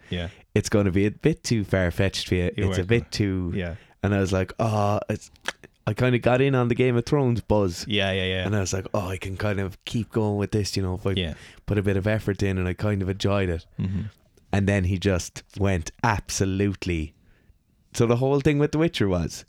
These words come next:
Speaker 2: that he was, like, stone cold and he doesn't have any feelings. And then he met this bird and he fell in love with her two weeks later.
Speaker 1: Yeah.
Speaker 2: And then
Speaker 1: That's the whole story.
Speaker 2: Oh my God. It's, but, like, how can that be the story when the whole thing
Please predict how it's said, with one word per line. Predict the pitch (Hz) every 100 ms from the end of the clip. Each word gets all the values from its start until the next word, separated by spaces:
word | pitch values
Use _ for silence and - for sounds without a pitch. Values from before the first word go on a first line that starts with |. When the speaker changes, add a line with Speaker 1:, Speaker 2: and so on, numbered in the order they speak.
| _ -
Speaker 2:
that | 92
he | 95
was, | 85
like, | 92 92 - - - - -
stone | - - 123 120 110 104
cold | - 127 110 104 90 - - -
and | 107
he | 95
doesn't | 120 110
have | 113
any | 110 107
feelings. | 104 123 110 90 73 - - - -
And | 101
then | 104
he | 101
met | 104 104 -
this | 107
bird | - 107 104
and | 104
he |
fell | 98 110 107
in | 101
love | 117
with | 110
her | 98
two | 87 104
weeks | 95 92
later. | 101 101 92 85
Speaker 1:
Yeah. | 120 104 98 - _
Speaker 2:
And | 92 95
then | 95
Speaker 1:
That's | 95 90
the | 175
whole | 180
story. | 175 202 165 98 123 -
Speaker 2:
Oh | 123 113
my | 120
God. | 98 156 131 110
It's, | 113
but, | - 165
like, | 185 190 - - -
how | 190 190
can | 190
that | 185 180
be | 185
the |
story | 165 190 185 147
when | 101 98
the |
whole | 92 131 123
thing | 135 120 101